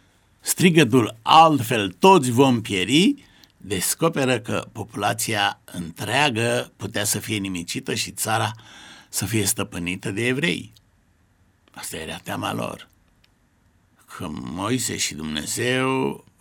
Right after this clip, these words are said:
va distruge populația egipteană și țara va fi ocupată de evrei. Este, de fapt,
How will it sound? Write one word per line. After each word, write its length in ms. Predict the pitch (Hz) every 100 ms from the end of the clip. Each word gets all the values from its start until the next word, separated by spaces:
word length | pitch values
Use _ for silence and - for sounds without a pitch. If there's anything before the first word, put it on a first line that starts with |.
| -
va 460 | 131 104 101 95 -
distruge 760 | 82 76 - - 147 147 87
populația 1000 | - - - - 85 90 - - 85 - - _ _ _ -
egipteană 1080 | 107 85 78 - - 123 160 165 156 151 143
și 380 | - 156 143 - _ - - _
țara 300 | - 170 175
va 140 | 143 123
fi 120 | 135
ocupată 560 | 139 127 110 139 151 190
de 140 | 190
evrei. 460 | 208 214 147 - - _ _ _ _ - - -
Este, 460 | - 78 98 -
de 140 | 98 101
fapt, 640 | - 113 113 110 - -